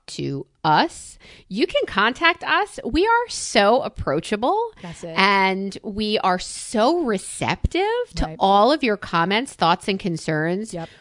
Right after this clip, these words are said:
Speaker 1: We are soliciting them. That's how receptive we are. We are asking you to write us brilliant observations at gmail dot com. You can find us on Insta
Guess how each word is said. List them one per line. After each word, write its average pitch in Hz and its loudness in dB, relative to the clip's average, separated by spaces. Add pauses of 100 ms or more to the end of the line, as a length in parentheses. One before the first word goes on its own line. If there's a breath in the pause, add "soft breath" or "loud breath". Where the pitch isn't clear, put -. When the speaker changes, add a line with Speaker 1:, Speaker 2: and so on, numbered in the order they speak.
(300 loud breath)
Speaker 1:
We 226 -2
are 190 2
soliciting 262 -4
them. 127 -6
That's - -2
how 440 -2
receptive 302 0
we 165 -2
are. 135 2
We 202 -2
are - -2
asking 240 2
you 117 -2 (280 loud breath)
to 233 -2
write 202 2
us 156 -2
brilliant 226 -2
observations 185 -4
at - -6
gmail 175 -2
dot 247 -2
com. 147 -4 (340 loud breath)
You 190 -6
can 190 -4
find 175 -2
us 170 -4
on 170 -4 (120)
Insta 196 -2